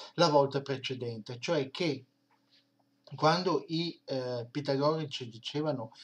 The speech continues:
che il numero è il principio di tutte le cose,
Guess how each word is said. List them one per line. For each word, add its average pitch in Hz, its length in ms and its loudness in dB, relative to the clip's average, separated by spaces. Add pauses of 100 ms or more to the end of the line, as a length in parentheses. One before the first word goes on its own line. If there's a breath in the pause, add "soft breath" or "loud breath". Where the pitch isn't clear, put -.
(360 loud breath)
che 170 120 0
il 135 180 4
numero 151 800 0
è 147 380 -2
il 135 160 -10
principio 135 680 -4
di 107 140 -4
tutte 120 320 -10
le 107 140 -10
cose, 113 640 -12